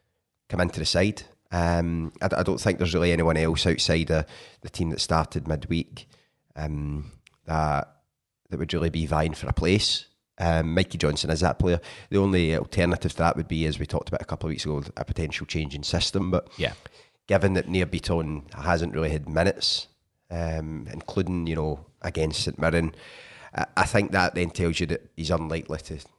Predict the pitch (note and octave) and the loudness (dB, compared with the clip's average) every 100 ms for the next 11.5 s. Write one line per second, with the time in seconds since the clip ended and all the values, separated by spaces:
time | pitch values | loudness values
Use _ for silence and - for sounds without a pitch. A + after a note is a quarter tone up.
0 | _ _ - - F2+ D#2+ D2+ E2 D#2 D#2 | _ _ -14 -2 0 0 0 -2 -2 -2
1 | - E2 E2 - F#2 E2+ - F2 F2 F2+ | 0 2 2 2 -2 0 0 2 2 2
2 | D2+ D#2 D2+ D2+ - E2+ - E2+ D#2+ D#2+ | 0 -2 -4 -4 -4 -4 -2 -2 -2 -2
3 | D#2 - D2 - D2+ D2 D#2+ D#2 - E2+ | 0 0 0 0 -2 -2 -4 -4 -4 -4
4 | F2 - _ _ E2+ E2 E2 D#2+ D#2+ D2+ | -6 -12 _ _ 0 2 2 2 -2 -4
5 | D2+ - - F#2+ C#3 A2 G2+ F#2 F2 - | -8 -6 2 6 6 6 4 4 4 2
6 | E2 E2+ E2 F2 - F2+ F2 - - - | 2 2 4 2 2 -2 -4 -6 -16 -20
7 | - E2+ - - F#2+ E2+ G2+ A#2+ E2 C#2 | -6 -2 -2 2 2 4 6 6 4 0
8 | E2 - - E2+ D#2 C#2+ C#2+ D2 C#2+ - | 0 0 -2 -4 -2 0 0 -2 -4 -14
9 | _ E2 D#2+ D#2 D#2+ D#2 - E2 D#2+ D#2+ | _ 0 2 2 2 0 -2 -4 -4 -2
10 | E2+ E2+ - - - _ _ _ _ _ | 0 -2 -4 -20 -20 _ _ _ _ _
11 | _ _ _ - - | _ _ _ -8 -8